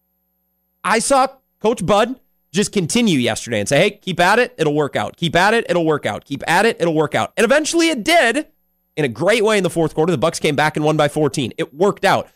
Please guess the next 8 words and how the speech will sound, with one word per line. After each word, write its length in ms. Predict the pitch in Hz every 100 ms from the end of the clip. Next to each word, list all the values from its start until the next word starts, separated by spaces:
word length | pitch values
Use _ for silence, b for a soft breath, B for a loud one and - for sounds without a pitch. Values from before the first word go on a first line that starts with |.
| _ _ _ -
but 100 | 175
it 160 | 143
doesn't 460 | 180 180 165 180 - -
always 520 | 151 151 156 147 123
work 360 | 120 139 135 _ -
out 360 | 131 104 - _ _ _
the 100 | 143
way 440 | 123 113 107 101